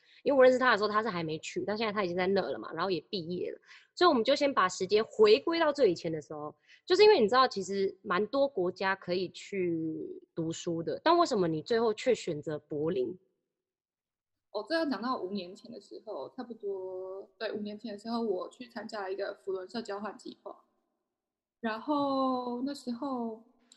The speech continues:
Speaker 2: 我们有接，先接待了德国人一个月之后，我们七个女生再去德国交换一个月。那在那段期间呢，主要是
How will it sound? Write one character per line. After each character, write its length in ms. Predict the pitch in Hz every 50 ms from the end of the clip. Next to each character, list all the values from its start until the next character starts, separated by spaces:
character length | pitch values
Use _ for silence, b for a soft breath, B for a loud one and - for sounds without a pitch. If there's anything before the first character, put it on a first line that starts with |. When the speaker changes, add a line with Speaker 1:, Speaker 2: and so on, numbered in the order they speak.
| b b b b _ _ _
Speaker 2:
我 120 | - 202
们 380 | 196 196 233 220 226 220 214 214
有 120 | 214 196
接， 180 | 208 - 262 254
先 200 | 262 - 277 269
接 140 | 269 277 269
待 160 | 262 262 247
了 100 | 226 202
德 160 | 202 175 180
国 200 | 180 - 185 180
人 160 | 165 170 170
一 20 | 196
个 140 | 190 - -
月 260 | 202 208 185 170 -
之 180 | - - - 220
后， 280 | 208 233 226 208 -
我 140 | - - 190
们 160 | 196 190 180
七 260 | 180 - - - 247 226
个 120 | 214 208
女 180 | 190 175 175 185
生 260 | - 202 202 202 214
再 200 | 214 226 202 202
去 480 | 202 - - 220 202 185 165 170 - - _ _ _ _ _ _ _ _ _ _ _ _ _ _
德 140 | - 202 175
国 180 | 180 - 170 175
交 160 | 170 175 165
换 160 | - - -
一 60 | -
个 100 | - 156
月。 300 | 147 160 170 165 - - _ _ _ _ _ _ _ _
那 120 | - 277 294
在 80 | 294
那 80 | 285 294
段 160 | 285 277 277
期 160 | - - 202
间 180 | 185 - 226 220
呢， 100 | 220 196
主 140 | 202 - 175
要 180 | 175 214 233 233
是 520 | 240 247 240 226 214 175 170 165 151 -